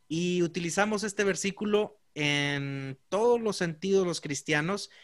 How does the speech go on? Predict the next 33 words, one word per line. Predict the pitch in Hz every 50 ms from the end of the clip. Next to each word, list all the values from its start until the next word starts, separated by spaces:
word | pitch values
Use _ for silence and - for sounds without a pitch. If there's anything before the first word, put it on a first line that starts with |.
| - _ _
y | - 135 143
está | 139 - - 165 165
bien, | 170 165 160 170 170
Dios | 156 160 160 165 165
nos | 170 165 - 156
ayuda | 139 131 139 151 165 175
y | 170
podemos | 165 - 143 135 139 156 160 151 147
hacer | 139 - 156 151 147
todo | - 156 147 156 156
en | 151 143
Cristo | - 151 151 151 - 165
que | 160 165
nos | 151 147 -
fortalece, | - 151 143 - 170 180 180 156 143 - - 165 165 - - - - - _ _
pero | 131 127 127 135
este | 143 - - 180 180
versículo | 180 160 - - 180 170 160 - 196 202 208 220 226 - _ _ _ _
está | 135 131 123 - - 147 147
escrito | 160 151 - - - 165 170 170 156 160 - 139 147 170 - _
sobre | _ - - - 143 131 127 127 127
el | 127 120 120
contentamiento. | - 120 117 113 - 120 113 110 - - 110 110 113 127 147 170 190 202 190 - 110 110 123 - _ _ _
Es | 123 131 120 123
muy | 127 131 151 190 226 233
difícil | 220 214 - 190 185 160 - 170 147 -
ser | 156 143 131
feliz, | - 131 123 131 156 170 - 160
es | 135 120 127
muy | 127 139 160 170
difícil, | 180 165 - 170 160 - 170 160 160 156 - - - - _
eh, | - 127 123 120 123 82 90
ser | 117 - - - - 151 156 165 165 165 156